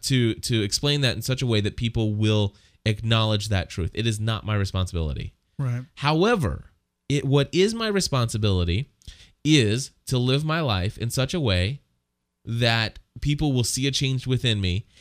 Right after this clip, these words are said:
Speaker 1: And if they ask, and if they ask, and if they, if it creates an interest within them, to always pre-, be prepared to give the reason for this hope that I have, which means to be able to articulate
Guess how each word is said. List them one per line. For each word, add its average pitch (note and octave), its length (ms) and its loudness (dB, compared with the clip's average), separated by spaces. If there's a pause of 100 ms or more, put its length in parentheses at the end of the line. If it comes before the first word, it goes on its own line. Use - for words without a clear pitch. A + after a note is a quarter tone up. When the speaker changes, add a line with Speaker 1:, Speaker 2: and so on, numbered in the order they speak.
(180)
Speaker 1:
And C#3 120 2
if C#3+ 160 2
they D#3+ 240 2
ask, E3 720 -2 (1080)
and C3+ 220 2
if D3 140 0
they F3 180 0
ask, C#3 400 0
and A#2 100 2
if B2+ 120 0
they, D3 240 2
if C3+ 180 -2
it - 180 -2
creates D3+ 320 0
an C3+ 80 -4
interest C3+ 320 -2
within C#3 260 -2
them, G2+ 180 -2 (220)
to - 120 -6
always C3+ 340 2
pre-, E3 320 -4 (120)
be C3+ 180 2
prepared A2 500 2 (260)
to C3+ 100 0
give B2+ 240 2
the C3 80 2
reason B2+ 380 4
for - 100 -4
this G2 180 0
hope F#2 180 0
that E2+ 120 0
I E2+ 60 2
have, D#2 300 -4 (220)
which C#3+ 260 2
means D3+ 320 -2
to - 100 -12
be D3+ 260 0
able G#3+ 180 0
to - 180 -6
articulate B2 760 0